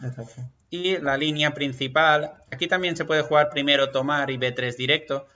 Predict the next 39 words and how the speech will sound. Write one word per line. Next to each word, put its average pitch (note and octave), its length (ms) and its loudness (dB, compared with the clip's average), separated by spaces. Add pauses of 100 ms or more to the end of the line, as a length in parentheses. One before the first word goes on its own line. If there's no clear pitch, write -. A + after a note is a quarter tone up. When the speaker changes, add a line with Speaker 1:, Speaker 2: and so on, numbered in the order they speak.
(160)
Speaker 2:
Hay D3+ 180 2
un E3+ 140 -2
matiz C#3+ 320 2
en C#3 140 -2
estas C3 240 -4
posiciones, C3 760 -4
que - 100 -10
lo A#2 80 -4
hablamos A#2+ 380 -2
antes A#2+ 300 -6
con A#2+ 120 -8
José, C3 360 -4
que C3 80 -2
básicamente C#3 880 -2 (100)
es C#3+ 340 -2
que C#3 440 -4 (260)
al A#2+ 160 -2
meter B2 240 -2
este C3 220 0
jaque, C#3 360 0
que B2+ 80 -6
veremos A#2 320 -4
que - 80 -8
este A#2 140 -4
alfil A#2 240 -4
en A#2+ 100 -6
B A#2 120 -2
cuatro A#2 420 -4
es, A2+ 160 -6 (140)
es A2+ 140 -16
muy A#2 180 -8
normal, C3 580 -2
¿no? C3 240 -6 (420)
Llegan C3 300 2
al A#2+ 100 0
mismo C3+ 320 -2
tipo C3+ 220 -2
de B2 100 0
posiciones, B2 840 -4